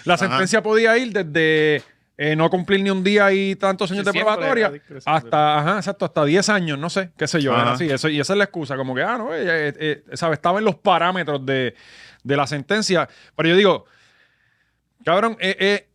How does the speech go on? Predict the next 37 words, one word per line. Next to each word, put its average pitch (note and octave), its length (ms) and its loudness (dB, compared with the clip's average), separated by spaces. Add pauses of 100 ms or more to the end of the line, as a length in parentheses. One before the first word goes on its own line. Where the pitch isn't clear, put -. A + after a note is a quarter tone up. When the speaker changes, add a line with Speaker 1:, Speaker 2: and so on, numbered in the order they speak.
(160)
Speaker 3:
Hay B2 100 -10
que C#3+ 120 -8
ser A#2+ 120 -16
cabrón. D#2+ 600 -12 (480)
Speaker 1:
Sí. - 160 -8 (140)
Speaker 3:
Ahí, D3 200 0
ahí D#3 340 2
hay, A3 240 0
hay F#3+ 140 0
que A3 140 -2
ahora, A3+ 560 2
eh, E3 140 -10 (160)
radicarle E3+ 420 -4
cargo A3+ 180 -2
al D#3 80 0
juez. C3+ 320 -6 (560)
Speaker 1:
Sí, E3 460 2
Speaker 3:
¿Cómo A3+ 140 0
es - 40 0
Speaker 1:
a-, - 20 -10
Speaker 3:
posible? D#4 200 2
Speaker 1:
alguien A3+ 300 2
tiene D4+ 240 4
que D#4 100 0
juzgar B3 320 2
a B3+ 40 2
esta A#3+ 200 -2
gente, G3 380 0
alguien B3+ 240 0
tiene D4 240 -2
que, B3 220 0
que, A3 220 0
Speaker 2:
Ujú. G3+ 60 -6
Speaker 1:
que, G3 300 0
que, F3+ 420 -4
que E3+ 200 -2
ponerlo, F3 1160 2